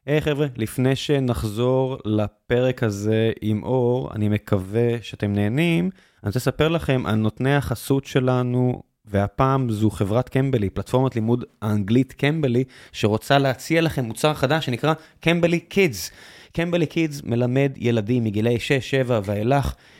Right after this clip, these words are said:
אה, להשתפר בכל מה שקשור לאנגלית המדוברת שלהם, ליכולת בשליטה בדקדוק, בגרמר,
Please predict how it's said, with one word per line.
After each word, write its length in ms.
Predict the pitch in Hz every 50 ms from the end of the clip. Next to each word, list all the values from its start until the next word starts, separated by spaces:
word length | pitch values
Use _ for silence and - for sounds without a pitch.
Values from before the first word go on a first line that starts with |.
| - -
אה, 100 | - 110 104
להשתפר 800 | - - 107 110 113 - - - - 110 - - 143 139 139 127 120
בכל 240 | 107 - - 131
מה 80 | 135 139
שקשור 640 | 120 - 123 - 117 - - - 131 131 131 127 127
לאנגלית 520 | 117 113 110 107 104 98 98 120 139 - 143
המדוברת 580 | 120 107 95 90 95 87 123 127 127 135 -
שלהם, 560 | - - 123 117 117 113 113 110 110 107 101
ליכולת 720 | 98 101 101 104 95 - - 120 123 120 120 120 120 - - -
בשליטה 540 | 101 104 104 82 71 - - 113 - 113 110
בדקדוק, 480 | 110 104 95 104 95 110 147 170 -
בגרמר, 540 | 107 101 90 110 127 156 160 151 151 139 123